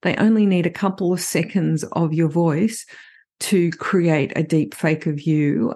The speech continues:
and be able to then, um, spoof you so that they can do a social engineering attack. So the, the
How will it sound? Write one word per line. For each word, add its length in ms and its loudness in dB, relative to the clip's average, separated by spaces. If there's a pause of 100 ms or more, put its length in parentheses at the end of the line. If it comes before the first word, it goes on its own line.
and 460 2
be 160 2
able 300 2
to 160 0
then, 440 0 (380)
um, 500 -2
spoof 560 -2
you 200 2
so 200 0
that 220 -2
they 140 2
can 180 -2
do 140 0
a 60 0
social 380 -2
engineering 500 -2
attack. 340 -8 (420)
So 300 2
the, 360 0 (680)
the 440 2